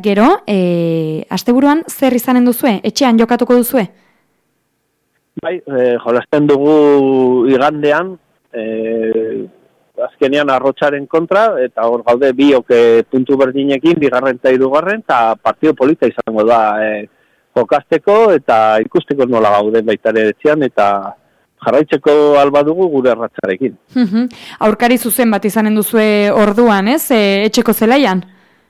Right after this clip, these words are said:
Speaker 2: Bueno, oraindik, eh, sei jornada gaude, gu gaude goian, eta, bueno, <laughs> ba, hemendik, eh, eh, hamar jornada eta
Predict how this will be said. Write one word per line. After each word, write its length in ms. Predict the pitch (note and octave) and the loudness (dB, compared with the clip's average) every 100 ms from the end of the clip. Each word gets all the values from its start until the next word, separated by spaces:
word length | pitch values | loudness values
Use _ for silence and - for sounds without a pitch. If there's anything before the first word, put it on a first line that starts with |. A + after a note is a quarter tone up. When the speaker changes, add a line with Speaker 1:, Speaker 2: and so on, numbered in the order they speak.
| _ _ _ _ _ _ _ _ _ - | _ _ _ _ _ _ _ _ _ -2
Speaker 2:
Bueno, 300 | F3+ E3 F3 | 0 0 -2
oraindik, 520 | B2+ B2 C3 D3 C#3+ | -2 0 0 0 2
eh, 680 | C#3 B2+ B2 A#2+ A#2 A#2 A#2 A2+ A2+ A2+ - | 4 4 4 2 0 0 -2 -2 -6 -6 -2
sei 120 | C3+ - | -2 -2
jornada 380 | C#3 C#3+ C#3 | -2 0 2
gaude, 460 | C#3 D3 D3 F3+ F#3+ | 2 2 2 2 2
gu 120 | D3+ C#3+ C#3 | 0 -4 -4
gaude 260 | C#3 C#3 | -4 -4
goian, 380 | C3+ E3 E3+ E3+ | -2 0 0 0
eta, 440 | C#3 A#2+ A#2 G#2+ - | -4 -6 -6 -8 -10
bueno, 200 | C#3+ B2 F#2 | -8 -8 -10
<laughs> 80 | _ | _
ba, 140 | C#3 - | -8 -4
hemendik, 440 | B2+ B2 C3 C3 B2+ | -4 -2 -2 -4 -2
eh, 280 | B2 B2+ A#2 | -2 -2 -6
eh, 360 | - A#2+ A#2 G#2 - _ _ | -2 0 2 -2 -10 _ _
hamar 360 | A#2 B2+ C#3+ C#3+ - | -6 -2 -4 -6 -4
jornada 340 | C#3 C#3 C#3 C#3 | -4 0 0 0
eta 180 | C#3 | -2